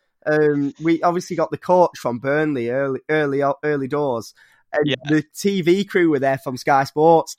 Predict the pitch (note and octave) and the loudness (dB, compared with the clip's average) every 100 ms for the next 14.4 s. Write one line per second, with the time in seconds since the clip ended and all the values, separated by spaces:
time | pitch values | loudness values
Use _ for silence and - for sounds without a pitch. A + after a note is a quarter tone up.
0 | _ D3+ C#3+ D3+ C#3+ D3+ E3 F3 - E3 | _ -4 -2 -2 0 4 4 4 -2 -4
1 | D#3+ D3+ E3+ F#3 F3+ D3 C3 B2+ D#3 D3+ | -2 -2 -2 0 0 -2 -4 -2 -2 -2
2 | C#3+ C#3 C3 C3+ D#3+ D#3+ D3+ - - _ | -6 -4 -6 -2 2 4 2 -2 -18 _
3 | - - - F3 - F3 F#3 F#3 F#3 F3 | -20 -16 -4 -4 0 2 2 2 2 2
4 | F3 E3+ - F#3+ F#3 - B2+ C#3 C#3 C#3 | 0 0 -4 -2 -2 -4 -2 0 0 -4
5 | C3 B2 B2 - _ _ _ _ B2 B2+ | -4 -4 -4 -12 _ _ _ _ -12 -12
6 | A2 D3 C3+ - B2+ F3 D#3 - B2 D#3+ | -12 -12 -12 -10 -6 -4 -4 -4 -8 -6
7 | B2+ B2+ - D#3 D3+ C3 A#2+ A#2+ - C#3 | -4 -6 0 2 2 2 0 -2 -2 -2
8 | C#3 C3 B2+ _ _ _ - E3+ F3+ F3 | 0 -2 -4 _ _ _ 0 0 2 4
9 | E3+ E3+ - E3+ E3 - E3+ E3+ D#3 D3+ | 6 4 4 -2 -2 4 4 6 2 0
10 | D3 D3 D3+ F3 F#3 E3+ D#3 - D3 - | 0 2 0 2 4 4 0 -4 -14 -6
11 | E3+ D#3+ D3 C3 _ _ _ - - - | 0 0 0 -4 _ _ _ -20 -20 -12
12 | - F3 F3 - F#3+ F3+ E3 E3 G3 F#3 | -2 4 6 8 6 6 0 2 2 2
13 | F3 D#3+ D#3+ D#3+ F3+ F3+ F#3+ F3+ C#3 C3 | 0 -2 -4 -2 0 0 -2 -4 -4 -6
14 | C3 C3+ B2+ | -6 -4 -4